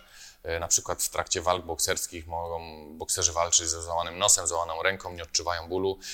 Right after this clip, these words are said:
e, no bo układ współczulny jest nastawiony na przetrwanie,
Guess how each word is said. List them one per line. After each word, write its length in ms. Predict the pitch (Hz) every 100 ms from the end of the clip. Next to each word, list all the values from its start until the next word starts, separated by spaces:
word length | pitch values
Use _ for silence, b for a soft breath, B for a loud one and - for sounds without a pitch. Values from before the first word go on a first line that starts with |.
| B B
e, 480 | - 85 85 85 80 -
no 120 | 120
bo 400 | 120 110 - - - - _ _ -
układ 260 | 117 104
współczulny 380 | - 90 110 101
jest 120 | 90
nastawiony 440 | 92 - 82 92 87
na 280 | 95 101 101
przetrwanie, 720 | - 98 - - 90 78